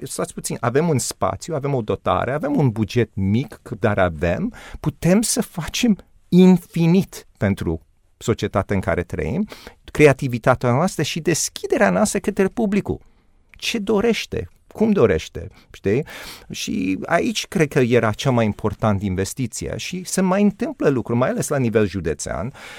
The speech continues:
cât ajungem mai jos, uh, ora-, sunt orașe care merg ok, uh, sunt și,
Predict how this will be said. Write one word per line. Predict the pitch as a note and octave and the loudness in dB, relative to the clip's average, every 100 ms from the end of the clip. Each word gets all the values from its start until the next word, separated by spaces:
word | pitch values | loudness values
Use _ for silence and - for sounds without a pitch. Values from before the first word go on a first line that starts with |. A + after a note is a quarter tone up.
| - - | -16 -6
cât | B2+ | 0
ajungem | C3 D3+ F3 F3+ | 2 2 0 2
mai | C3+ B2+ A2+ | 4 4 2
jos, | F#2 F#2 D#3 A#2 - - - | 0 0 2 2 0 -10 -6
uh, | G2+ F#2 F2 - - - | -4 -2 -2 -4 -8 -4
ora-, | A#2+ G#2+ G#2 - - - | -2 0 -2 -8 -14 -12
sunt | - C3+ | -12 0
orașe | B2+ A#2+ A#2 G#2 | 4 6 4 0
care | - G2 F2+ E2+ - - | 0 2 0 -2 -10 -6
merg | G2 G#2+ G#2 | -2 0 0
ok, | E2 - | -4 -4
uh, | G2+ E3+ C3 - A2 F#2 F2 | -4 -4 -6 -2 0 0 -2
sunt | G2 - C3+ A#2+ | -4 -6 -4 -4
și, | - - | -8 -20